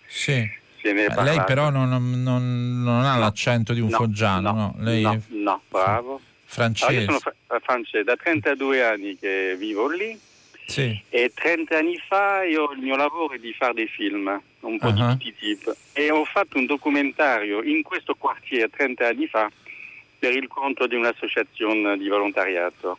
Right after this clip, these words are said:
Speaker 1: Sì.
Speaker 2: Eh, trenta anni fa significa una generazione intera e in trenta anni fa non è cambiato niente, perché all'epoca ho realizzato un documentario con un degrado molto forte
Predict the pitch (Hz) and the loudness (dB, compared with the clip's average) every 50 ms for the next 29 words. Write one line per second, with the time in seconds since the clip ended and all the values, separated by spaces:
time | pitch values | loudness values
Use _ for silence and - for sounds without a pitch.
0 | - _ _ - - - - 120 110 104 98 - - - 123 120 117 110 - - | -10 _ _ -10 -8 -4 -2 -2 -2 -2 -4 -4 0 2 2 2 2 0 -2 -2
1 | - 190 359 330 180 170 175 330 302 - - 214 214 208 - - - 143 139 135 | -2 -2 0 0 0 0 0 -2 -2 0 0 2 2 2 0 -2 -4 -4 -4 -4
2 | - 139 127 143 139 135 139 131 - 135 127 135 131 127 127 123 _ - 135 139 | -4 -2 0 0 2 2 0 0 -2 -2 -2 0 0 0 0 -2 _ -6 -4 -4
3 | 127 120 120 123 120 117 110 101 110 104 95 95 95 95 104 127 156 180 190 - | -2 -2 -2 -4 -4 -6 -4 -2 0 0 2 2 2 2 2 2 0 -2 -4 -8
4 | - - - - 120 127 131 143 - - 190 175 170 156 180 180 214 220 - - | -12 -6 -2 -2 0 0 0 -2 0 0 -2 0 0 0 -2 -2 -2 -6 -2 0
5 | 127 143 175 185 160 127 113 117 120 123 98 - - 113 117 120 - - 117 123 | 2 2 2 2 0 0 -2 -2 -2 -2 -2 -4 -4 -2 -2 -2 -2 -2 -2 0
6 | 139 156 139 107 95 95 - 104 - - 110 127 143 117 - - 98 - - 98 | 0 0 0 -2 -4 -6 -6 -6 -2 0 0 0 0 -2 -2 -6 -8 -4 -2 0
7 | 95 92 92 95 98 101 95 95 98 101 107 107 - - 104 101 104 98 - 123 | 0 0 0 -2 -2 -4 -4 -6 -6 -4 -4 -4 -4 -4 -4 -4 -4 -4 -4 -4
8 | 139 170 170 - - 98 101 113 113 104 98 - 98 101 104 101 95 107 113 107 | -2 -2 0 0 2 2 2 2 0 -4 -6 -8 -6 -4 -4 -2 0 0 0 0
9 | 101 101 117 117 113 104 98 90 98 98 98 98 98 101 117 123 117 - - - | 2 2 2 2 0 -2 -4 -4 -2 -2 -2 -2 -2 -2 -4 -4 -2 -4 -6 -4
10 | - 123 104 87 87 - - 156 185 214 | -2 -2 -2 -2 -4 -4 -4 -2 -2 -2